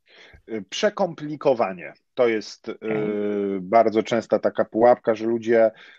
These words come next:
Speaker 1: kombinują za dużo, a to te najprostsze elementy, e, działają, działają najlepiej. Także to napra-, wdróżcie te pięć pomysłów, o których wam ja powiedziałem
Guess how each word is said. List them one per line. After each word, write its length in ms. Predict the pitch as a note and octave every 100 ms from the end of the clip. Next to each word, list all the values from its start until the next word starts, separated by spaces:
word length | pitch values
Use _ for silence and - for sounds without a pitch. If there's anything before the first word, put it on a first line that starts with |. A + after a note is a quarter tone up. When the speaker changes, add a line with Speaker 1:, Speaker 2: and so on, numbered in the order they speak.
| _
Speaker 1:
kombinują 760 | - D#3+ C#3 D3+ D#3+ E3 C#3+ B2+
za 180 | B2+
dużo, 500 | A#2 C3+ C#3+ F3+ F3
a 120 | C3+ C3+
to 120 | C3+
te 140 | C#3+
najprostsze 720 | C3 B2+ - C#3+ D3 - -
elementy, 920 | B2 B2 A#2+ A#2 A#2+ A#2+ - C#3 D3 D#3+ _ _ _ G#2
e, 40 | A#2 A#2 A#2 A#2 A2+ A2+ A2+ A2 A2 A2 G#2+ G#2+
działają, 920 | G#2 C#3 C3 B2 A2 G#2 G#2 A2 A#2 A2+
działają 380 | A2+ B2 A#2+ A#2
najlepiej. 600 | A#2+ A#2+ G#2+ - A2+ D3+
Także 560 | A2 A2 A2+ A2+ A2 A2 _ _ _ _ _ -
to 160 | D#3+
napra-, 680 | D3 E3 F#3 F3+ E3+ D3 D3 - _ _ _ _ _
wdróżcie 720 | B2 - G3 C4 - - F3+ _ -
te 160 | G3 G#3
pięć 340 | - F3+ D3+
pomysłów, 580 | - D#3+ E3 E3+ D3 C#3
o 60 |
których 380 | B2 - B2+ A2
wam 500 | A#2+ B2+ A#2+ A#2 A2+ -
ja 180 | B2+ C3+
powiedziałem 640 | C#3+ B2 B2 C3 C3+ F#3